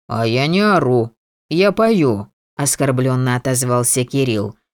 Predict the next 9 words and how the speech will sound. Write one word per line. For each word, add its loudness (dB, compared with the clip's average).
но -4
тон 0
сбавил -2
или 0
попросту -2
увлёкся -2
танцами -4
перед -2
подоконником. -4